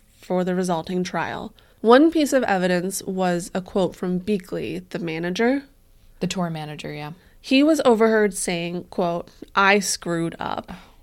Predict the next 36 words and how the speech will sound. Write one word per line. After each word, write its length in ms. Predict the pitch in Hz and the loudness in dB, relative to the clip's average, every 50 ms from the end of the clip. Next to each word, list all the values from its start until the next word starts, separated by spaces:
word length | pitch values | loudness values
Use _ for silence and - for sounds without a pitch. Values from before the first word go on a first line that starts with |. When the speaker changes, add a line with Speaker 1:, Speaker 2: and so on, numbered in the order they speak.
| - - _ _ _ | -20 -20 _ _ _
Speaker 1:
He 140 | - 247 226 | -2 -2 0
claimed 320 | 220 - 247 247 254 269 | 2 2 4 4 6 4
the 60 | 294 | 4
pyrotechnics 760 | 294 - 269 240 240 233 226 - 214 196 - 185 190 190 - - | 2 2 4 4 4 4 2 0 -2 -2 -4 -4 -6 -6 -6 -4
were 140 | 196 180 | -2 -2
set 340 | 180 180 - - 196 185 185 | -2 -2 0 0 0 0 2
up 180 | 185 180 180 - | 0 -2 -2 -2
hastily 600 | - 190 180 175 180 - - - 185 175 175 175 | -4 -4 -4 -4 -6 -8 -6 -4 -4 -4 -4 -4
and 140 | 180 175 170 | -4 -6 -6
in 160 | - - 185 | -4 -2 -2
the 100 | 185 196 180 | -2 -2 -2
dark, 440 | 180 175 170 165 160 175 180 - - - - - - - _ - | -4 -4 -4 -4 -6 -8 -10 -16 -20 -20 -20 -20 -20 -20 _ -4
and 160 | - 196 190 202 | -2 0 2 2
this 160 | 214 214 - | 2 2 0
resulted 460 | 254 233 226 220 214 214 - 214 208 | 0 2 4 4 2 2 0 0 0
in 80 | 202 196 | 0 0
them 200 | 196 190 190 185 | 0 0 0 0
being 260 | 185 180 180 180 185 | 0 0 0 0 -2
placed 420 | 185 - 185 175 175 180 - - | -2 -4 -6 -6 -6 -8 -8 -8
too 180 | - - 233 233 | -6 -4 -6 -4
close 340 | - - 240 220 214 208 - | -2 -2 0 0 -2 -2 -4
to 80 | - 202 | -4 -2
the 120 | 202 208 | -2 -4
stage's 500 | 208 - - 180 170 160 170 170 170 202 | -4 -4 -6 -6 -4 -4 -4 -6 -6 -6
rear 220 | 185 165 160 165 | -8 -8 -6 -6
wall. 540 | 165 160 175 180 180 - - 220 226 254 247 - _ - - - _ _ _ _ | -6 -4 -2 -2 -2 -2 -2 -6 -8 -10 -12 -14 _ -20 -20 -20 _ _ _ _
He 140 | - - | -4 -4
said 240 | 220 - - 233 - | 0 2 2 4 4
if 180 | - 247 240 - | 4 2 0 2
the 120 | - 214 185 | 2 2 2
drum 440 | 175 - 196 208 214 240 269 262 247 | 0 2 2 4 6 6 6 4 4
riser 480 | 220 202 190 185 185 190 185 185 185 | 2 0 0 -2 -2 -2 -2 0 0
had 220 | 190 208 190 175 190 | 0 -2 -4 -4 -4
been 200 | 190 180 180 180 | -4 -4 -4 -4
set 220 | 180 - 185 175 | -2 -2 0 0
up 180 | 175 170 - | 0 -2 -4